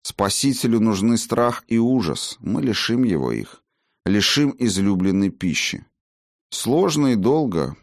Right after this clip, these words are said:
и кто знает, осталось ли у нас на это время. Но ничего иного тут не придумать. Нет такого заклинания,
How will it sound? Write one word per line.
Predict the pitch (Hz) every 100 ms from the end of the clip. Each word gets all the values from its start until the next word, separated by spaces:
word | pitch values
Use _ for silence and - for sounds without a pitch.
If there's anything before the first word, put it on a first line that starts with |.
| -
и | -
кто | - 139
знает, | 95 101 123 -
осталось | 58 - 117 - - -
ли |
у | 71
нас | 82 -
на | 78 73
это | 78
время. | 71 67 65 58 - _ _ _ _ 98
Но | 117 110
ничего | 104 - 101 107
иного | 98 110 95
тут | 80 98 92
не |
придумать. | 80 80 85 107 87 - - _ _ _ _ -
Нет | 85 123 135
такого | - 87 117 98
заклинания, | 80 78 82 98 113 82 50